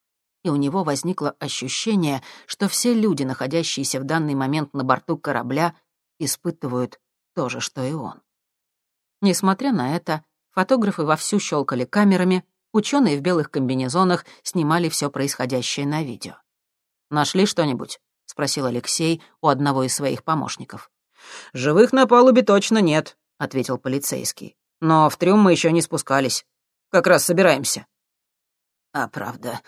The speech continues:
откуда он тут взялся?» Михалыч, обхватив себя за плечи, огляделся по сторонам.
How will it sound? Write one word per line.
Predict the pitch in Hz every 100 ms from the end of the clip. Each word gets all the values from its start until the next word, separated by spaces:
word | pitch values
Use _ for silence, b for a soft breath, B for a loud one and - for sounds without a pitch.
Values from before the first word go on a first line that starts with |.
| b -
откуда | 180 - 120 123 127
он | 135
тут | 147 143
взялся?» | 127 135 131 - 135 - _ _ _ -
Михалыч, | 185 - 294 170
обхватив | 143 - 139 180 180
себя | 143 135
за | 127 131
плечи, | 143 165 - 131 - _
огляделся | - 160 165 135 127 -
по | 143
сторонам. | 131 - 143 139 104